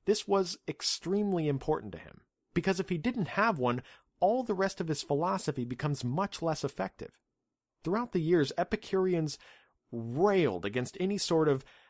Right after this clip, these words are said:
magical or supernatural or fate-driven account for some phenomena happening. And sometimes they got a little carried away.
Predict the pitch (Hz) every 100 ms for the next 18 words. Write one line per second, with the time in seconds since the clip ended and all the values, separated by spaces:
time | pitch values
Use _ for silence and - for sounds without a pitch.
0 | _ 110 131 160 175 175 - 160 160 165
1 | - 120 113 113 - - 143 139 120 123
2 | 160 160 - 151 151 151 - 135 113 117
3 | - - 165 165 135 151 151 143 131 147
4 | 147 - 131 139 135 - 131 135 156 135
5 | 123 - 156 156 - - _ _ _ _
6 | _ _ 135 139 - 214 220 180 160 156
7 | 151 147 147 - 156 156 123 101 123 -